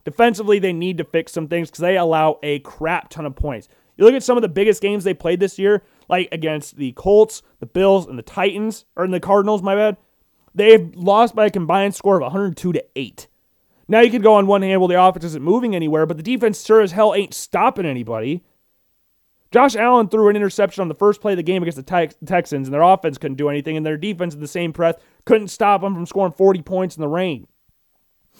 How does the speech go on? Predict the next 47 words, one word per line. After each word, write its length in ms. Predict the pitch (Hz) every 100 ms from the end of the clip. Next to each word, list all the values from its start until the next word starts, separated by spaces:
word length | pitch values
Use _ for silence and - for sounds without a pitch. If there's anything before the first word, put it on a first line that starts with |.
| _ _ _ _ _ _ _ _ _ _ _ _ _
I 140 | 165 208
think 140 | 214
the 80 | 190
Texans 400 | 196 190 175 175
have 100 | 170
a 40 |
lot 180 | 170 180
more 160 | 180 -
issues 640 | 185 - 202 214 220 190 _ _ _ -
than 100 | 160
Davis 300 | 190 190 180
Mills, 200 | 190 175
and 80 |
if 80 | 180
they 80 | 170
get 180 | 165 190
the 60 |
trade 240 | 185 196 190
for 60 |
Deshaun 300 | 160 196 180
Watson, 280 | 170 190 190
they'll 100 | 160
have 100 | 156
another 200 | 156 160
first-round 480 | 156 165 151 151 131
pick, 260 | 185 165 147
so 120 | 147
they 60 |
can 100 | 135
change 320 | 127 185 190 147
those. 180 | 151 - _ _ -
But 80 |
I 120 | 196 226
think 180 | 226
they'll 120 | 214 202
go 120 | 208
after 180 | 202 185
Aiden 220 | 185 175
Hutchinson. 560 | 185 175 143 - 104 _ _ _
You 160 | 156 185
just 380 | 147 226 240 -
cut 340 | 202 208 - 180 160
J 200 | 156 190
J. 180 | 196 196
Watt 300 | 156 156 -
this 120 | 135
offseason. 720 | 127 123 - 107 113 127